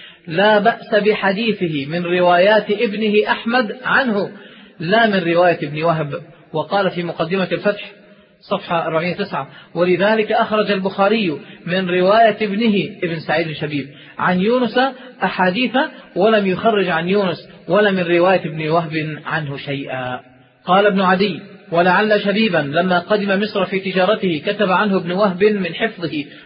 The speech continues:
فغلط ووهم، وأرجو ألا يتعمد الكذب". ويؤكد نكارة تفرد ابن وهب عن شبيب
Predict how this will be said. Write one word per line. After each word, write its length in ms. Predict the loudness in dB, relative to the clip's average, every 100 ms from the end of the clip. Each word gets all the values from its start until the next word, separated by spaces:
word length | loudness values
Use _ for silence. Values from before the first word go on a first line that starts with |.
| -2
فغلط 420 | 0 2 2 2
ووهم، 520 | 2 4 4 2 -4 -8 -16 -4
وأرجو 500 | -2 0 0 0 -2
ألا 280 | -2 0 -2
يتعمد 460 | -2 -2 -4 -4 -4
الكذب". 520 | -4 -6 -6 -8 -12 -18 _ _ _ _ -20 -14 0
ويؤكد 600 | 4 6 4 0 -2 0
نكارة 720 | 2 2 2 4 4 0 -6 -4
تفرد 460 | -2 2 2 2 2
ابن 200 | 2 2
وهب 280 | 2 2 0
عن 280 | -2 -2 -2
شبيب 600 | -2 -2 0 0 -2